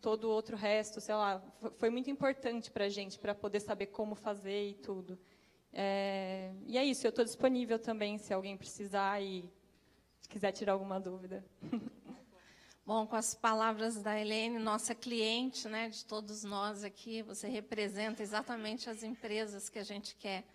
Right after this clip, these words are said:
Speaker 2: que tenham sucesso no export, no Mulheres na Exportação. Te-, agradeço muito a você, a todas vocês, parceiras, né, e agradeço ao público que nos ouviu, né, e participou. Eu queria, então, é,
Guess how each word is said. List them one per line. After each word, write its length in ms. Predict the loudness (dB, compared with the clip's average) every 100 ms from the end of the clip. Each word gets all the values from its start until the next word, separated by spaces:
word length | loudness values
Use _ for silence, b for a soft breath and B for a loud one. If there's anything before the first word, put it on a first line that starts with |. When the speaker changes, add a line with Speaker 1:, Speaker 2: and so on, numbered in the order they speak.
| B B _
Speaker 2:
que 120 | -8
tenham 240 | -2 -2
sucesso 760 | -2 -4 -2 0 0 -2 -4 -4
no 180 | -4 -4
export, 720 | -4 -8 -6 0 0 -2 -6
no 140 | -6
Mulheres 480 | -6 -4 -4 -4 -6
na 80 | -8
Exportação. 800 | -10 -10 -10 -8 -10 -6 -4 -4
Te-, 140 | -6
agradeço 680 | -2 2 2 2 2 0 0
muito 360 | -6 -6 -6 -8
a 20 |
você, 560 | -8 -8 -6 -4 -6 -6 B B B B
a 80 | -12
todas 460 | -4 -2 -2 -6
vocês, 680 | -4 -6 -4 -4 -4 -4 -8
parceiras, 960 | -8 -6 -4 -2 0 0 -2 -4 -12 -10
né, 240 | -8 -8 -10 B B B B
e 220 | -8 -2 -2
agradeço 640 | 2 2 2 0 0 -6
ao 40 |
público 600 | -4 -2 0 0 -4 -4
que 160 | -6 -4
nos 460 | 0 0 0 -2
ouviu, 640 | 4 2 2 0 2 4 4
né, 240 | 2 0
e 40 | -2
participou. 800 | -4 -6 -6 -8 -6 -2 -2 -4 B B B B B
Eu 120 | -8 -6
queria, 340 | -4 -2 0
então, 540 | 0 0 0 0 -2 -2
é, 640 | -4 -2 -4 -4 -6 -10